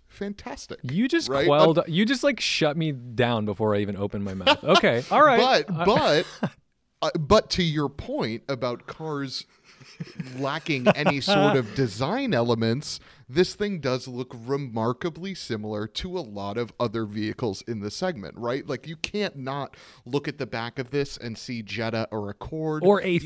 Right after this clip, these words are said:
Speaker 2: three,
Speaker 1: can't not
Speaker 2: like, it's
Speaker 1: e-, and
Speaker 2: unreal.
Speaker 1: yeah, totally, totally. But for something that probably costs, like, twenty-three grand, yeah.
Speaker 2: I,
Speaker 1: <laughs> Yeah.
Speaker 2: I, I'm with you on that. And I think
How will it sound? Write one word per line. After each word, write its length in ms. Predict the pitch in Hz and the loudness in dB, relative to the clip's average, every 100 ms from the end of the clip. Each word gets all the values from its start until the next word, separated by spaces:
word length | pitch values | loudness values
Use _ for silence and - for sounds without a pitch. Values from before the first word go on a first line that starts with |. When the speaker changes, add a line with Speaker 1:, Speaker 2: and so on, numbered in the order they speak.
| 165 | -2
Speaker 2:
three, 160 | 135 160 | 0 2
Speaker 1:
can't 200 | 170 175 | 2 2
not 80 | 131 | 2
Speaker 2:
like, 160 | 139 - | 0 0
it's 240 | 180 - | -6 -4
Speaker 1:
e-, 120 | 196 220 | -10 -6
and 180 | 175 160 | -2 2
Speaker 2:
unreal. 260 | 147 131 156 | 2 4 4
Speaker 1:
yeah, 220 | 156 101 - _ _ _ - | 4 2 -8 _ _ _ -4
totally, 480 | - 156 113 95 - - | 0 2 0 -8 -16 -12
totally. 460 | - 160 113 - - _ | -6 -6 -6 -14 -20 _
But 380 | 208 233 170 - | -6 -2 -2 -4
for 260 | - 170 - | -8 -8 -6
something 480 | - 180 175 151 | -8 -10 -8 -8
that 260 | 131 117 - | -6 -8 -10
probably 500 | - 156 170 160 156 | -14 -12 -10 -6 -8
costs, 380 | - 151 151 - | -8 -10 -8 -8
like, 260 | 107 - - | -8 -10 -18
twenty-three 720 | - 120 127 143 139 151 143 | -14 -10 -8 -10 -10 -8 -8
grand, 500 | 131 131 151 185 202 _ _ _ _ _ _ - | -10 -10 -10 -12 -14 _ _ _ _ _ _ -8
yeah. 120 | 440 453 _ - - - - - | -6 -6 _ -20 -20 -20 -16 -6
Speaker 2:
I, 240 | 339 349 381 - | 2 4 4 0
Speaker 1:
<laughs> 180 | - - | -12 -2
Yeah. 180 | 427 339 - - | 0 0 -2 2
Speaker 2:
I, 120 | 302 | 4
I'm 80 | 302 | 6
with 200 | 156 131 | 4 4
you 100 | 131 | 2
on 160 | 117 110 | 2 0
that. 220 | 101 98 | -2 0
And 160 | 143 147 | 0 0
I 300 | 147 147 143 | -2 -2 -2
think 300 | - 254 | -2 -2